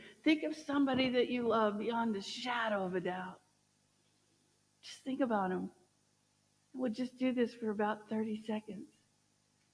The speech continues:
Oh, you might bring em into your heart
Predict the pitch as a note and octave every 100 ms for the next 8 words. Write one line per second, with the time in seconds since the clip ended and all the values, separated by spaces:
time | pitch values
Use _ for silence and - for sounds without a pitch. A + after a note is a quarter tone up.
0 | _ _ _ _ _ _ A#3+ A#3 - _
1 | _ _ A#3+ A#3+ A#3 A3+ - B3+ B3 A#3
2 | A#3 - A3+ G3+ - A3+